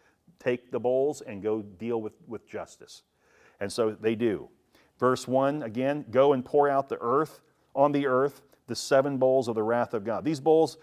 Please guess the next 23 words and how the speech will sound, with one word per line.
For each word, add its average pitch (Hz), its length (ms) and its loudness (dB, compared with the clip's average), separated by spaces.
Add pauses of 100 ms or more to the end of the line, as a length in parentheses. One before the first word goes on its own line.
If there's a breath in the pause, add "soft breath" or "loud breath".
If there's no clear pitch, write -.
(180 loud breath)
of 120 120 0
judgment 143 440 0
are 127 180 4
the 113 140 0
third 160 640 0
woe 131 480 -2
described 120 580 -4
in 104 100 -6
Revelation 117 600 -2
eleven 104 280 -4
fourteen, 107 600 -6 (600 soft breath)
because 117 300 0
they 131 160 2
are 120 80 0
described 135 560 -2
as 98 120 -8
the 104 100 0
wrath 127 440 4
of 120 140 -6
God. 120 260 0
They 120 120 0
are 110 120 -2
chastisements, - 1400 -12